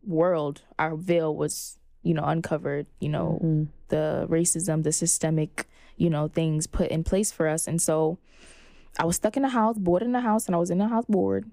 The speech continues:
Speaker 1: And I'm like, "How can I make money?" 'Cause I was also a lifeguard at the time.
Speaker 2: Right.
Speaker 1: And I was also passionate about teeth and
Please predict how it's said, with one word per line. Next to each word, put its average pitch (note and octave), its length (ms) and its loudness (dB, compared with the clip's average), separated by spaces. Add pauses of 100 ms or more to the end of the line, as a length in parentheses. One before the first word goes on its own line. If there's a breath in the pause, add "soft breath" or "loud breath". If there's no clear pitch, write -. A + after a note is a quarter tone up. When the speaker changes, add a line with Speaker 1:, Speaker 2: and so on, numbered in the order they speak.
(520 loud breath)
Speaker 1:
And B3+ 60 4
I'm D4+ 120 2
like, D4 320 2
"How C4 260 0
can F4 160 -4
I F4+ 80 6
make E4 200 0
money?" A#3 300 2
'Cause F#3+ 160 0
I F#3 60 4
was F#3 100 0
also F3+ 260 0
a E3+ 40 2 (120)
lifeguard E3 380 -2
at C3 120 -6
the - 80 -6
time. F#3+ 520 -2
Speaker 2:
Right. - 200 -14 (500)
Speaker 1:
And F3 120 2
I D#3+ 40 2
was E3 100 -2
also F#3 260 2
passionate F3+ 480 -2
about D#3+ 280 -4
teeth G#3+ 380 2 (160)
and E3 400 0